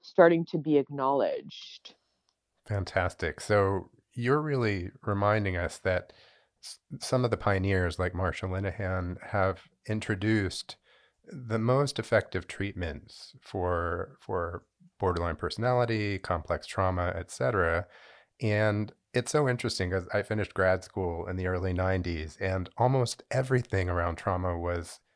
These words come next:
Speaker 2: cognitive behavioral therapy. That was the, the
Speaker 1: Ah.
Speaker 2: go-to. We didn't have any of these other possibilities. And, and so I'm wondering, as we're talking about helpful treatments, if you could share a little bit more about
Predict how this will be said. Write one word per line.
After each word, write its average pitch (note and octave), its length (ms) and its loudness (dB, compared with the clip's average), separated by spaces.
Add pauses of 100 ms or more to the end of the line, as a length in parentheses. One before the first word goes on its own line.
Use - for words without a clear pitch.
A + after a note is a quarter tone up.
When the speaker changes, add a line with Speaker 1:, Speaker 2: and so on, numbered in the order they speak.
(160)
Speaker 2:
cognitive G2 640 0
behavioral E2+ 640 -4
therapy. D#2 460 -4
That F#2 260 0
was F#2+ 300 -4
the, - 60 -6
the E3+ 400 4
Speaker 1:
Ah. - 20 -2
Speaker 2:
go-to. F#2 640 -2 (440)
We B2 120 2
didn't D#3+ 320 0
have C#3+ 500 0 (120)
any G2+ 200 0
of F2+ 120 -2
these F2+ 280 -4
other F2+ 560 0 (640)
possibilities. G2 880 0
And, F2+ 260 -2
and G2 160 -2
so - 100 -4
I'm B2 120 0
wondering, C3+ 640 0 (200)
as G#2 340 -2
we're A2 160 -6
talking G#2 360 2
about G2 400 2
helpful - 400 -4
treatments, G2+ 560 -6
if G#2 160 -4
you A#2 80 -2
could A2 160 -6
share C3+ 300 -2
a C3+ 120 0
little G#2+ 180 -2
bit G2 200 -2
more F#2+ 240 0
about F#2 360 0